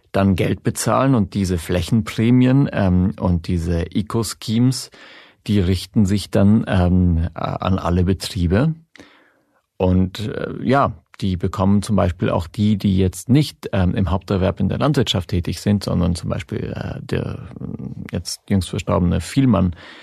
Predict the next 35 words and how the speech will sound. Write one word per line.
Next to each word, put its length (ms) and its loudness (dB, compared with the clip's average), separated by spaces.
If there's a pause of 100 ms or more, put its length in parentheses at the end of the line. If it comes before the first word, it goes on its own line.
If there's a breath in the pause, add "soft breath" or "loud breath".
(300 loud breath)
Gründer, 380 4
der 220 0
hatte 200 -8
auch 220 0
einen 220 0
Bauernhof 560 2
und 120 0
hat 140 -4
auch 160 -2
Landwirtschaft 480 -2
betrieben. 440 -4
Und 140 -2
wenn 140 -4
ich 100 -4
jetzt 160 -6
als 120 -2
Spiegelredakteur 720 -2
Lust 260 -2
hätte, 260 -2
meinen 420 0
kleinen 280 -2
Bauernhof 500 0
irgendwo 560 -4
in, 220 -8
in 160 -4
Brandenburg 600 0
zu 100 -4
eröffnen, 540 -2
dann, 240 -2
äh, 340 -10
bekäme 540 -2
ich 200 -6
auch 180 -2
diese 260 -2
Subvention. 760 -4